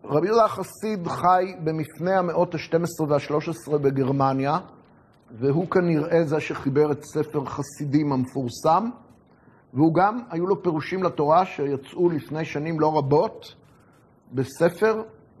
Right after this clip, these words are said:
שעורר, אה, רעש גדול בעולם התורה. אני לא יכול עכשיו ל-, להיכנס לשאלה מה הרעש שזה עורר בעולם התורה,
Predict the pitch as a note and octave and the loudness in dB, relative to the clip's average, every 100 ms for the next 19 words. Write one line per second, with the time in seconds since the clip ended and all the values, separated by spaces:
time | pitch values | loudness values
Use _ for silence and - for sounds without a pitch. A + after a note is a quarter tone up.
0 | A#2+ - D3 C#3 E3 F3 D3+ - - - | -12 -2 0 4 4 2 -2 -14 -20 -16
1 | - B2+ B2 D#3 F3 - D3 C#3+ D3 D3+ | -6 -4 0 4 2 0 -6 2 2 2
2 | C3+ C3+ C3+ C3+ - A#2+ A2+ - - _ | 0 0 0 -2 -4 -2 -4 -6 -20 _
3 | - B2 C3+ C#3+ C#3+ B2+ - B2+ A#2+ A#2 | -6 -2 2 0 0 -6 -4 -4 -4 -6
4 | A2 A#2+ B2 B2+ A#2+ A#2 - B2 C3+ C#3+ | -6 -6 -4 -4 -6 -12 -8 0 2 2
5 | - - - - - C3 E3 F3+ D#3+ E3+ | -2 -20 -20 -18 -4 2 4 4 4 2
6 | E3+ - D3+ D#3+ D#3 E3 E3 D#3 D#3+ D#3 | 2 -8 -8 -4 0 0 2 0 0 -2
7 | - D3+ E3+ | -4 2 4